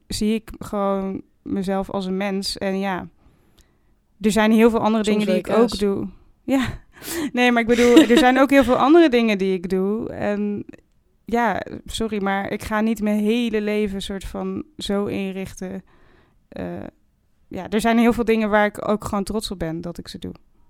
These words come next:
Speaker 1: Dus
Speaker 2: Mhm.
Speaker 1: dat. Voor mij hoeft het
Speaker 2: Goed
Speaker 1: gewoon
Speaker 2: bezig,
Speaker 1: niet,
Speaker 2: meid.
Speaker 1: zeg maar, ja, zwart-wit, of honderd procent, weet ik veel wat. Ja.
Speaker 2: Nou, dat
Speaker 1: Oké,
Speaker 2: is helemaal
Speaker 1: over
Speaker 2: prima.
Speaker 1: naar jou.
Speaker 2: <laughs> Oké, nou ja, ik had dus net ook even met die vriendin erover die ook mij dat groene nieuws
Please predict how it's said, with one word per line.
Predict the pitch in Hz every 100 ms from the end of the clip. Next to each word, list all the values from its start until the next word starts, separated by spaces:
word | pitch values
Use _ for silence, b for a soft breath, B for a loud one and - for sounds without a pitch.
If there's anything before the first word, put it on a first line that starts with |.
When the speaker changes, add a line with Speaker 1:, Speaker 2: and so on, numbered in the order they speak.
| _
Speaker 1:
Dus | - - - _ _
Speaker 2:
Mhm. | 214 185 190 -
Speaker 1:
dat. | - - - - _ _ _ _
Voor | -
mij | 196 196
hoeft | 202 196
het | 202
Speaker 2:
Goed | -
Speaker 1:
gewoon | 180
Speaker 2:
bezig, | 175 180 170
Speaker 1:
niet, | 175
Speaker 2:
meid. | 180
Speaker 1:
zeg | 175
maar, | 170 175
ja, | 185 180 170
zwart-wit, | 180 180 180 170 - -
of | -
honderd | 185 175 170
procent, | - 175 - 175 170 180
weet | 165
ik | 170
veel | - -
wat. | - - _
Ja. | - - _
Speaker 2:
Nou, | B B B
dat | -
Speaker 1:
Oké, | 202
Speaker 2:
is | 208
helemaal | 190 233
Speaker 1:
over | 294 311
Speaker 2:
prima. | 277
Speaker 1:
naar | 240
jou. | 202 180 180 180 -
Speaker 2:
<laughs> | 254 226 233 311 302 392 - _ - - - - - 233
Oké, | 240 214
nou | 214 226
ja, | 220
ik | -
had | 233 240
dus | 240
net | 240 240
ook | 220 233
even | 220 202
met | 202
die | 202
vriendin | - 196 190 196
erover | 185 190 180 185
die | 185 190
ook | - 190
mij | 185 175
dat | 175 -
groene | - 196 190
nieuws | 180 202 190 -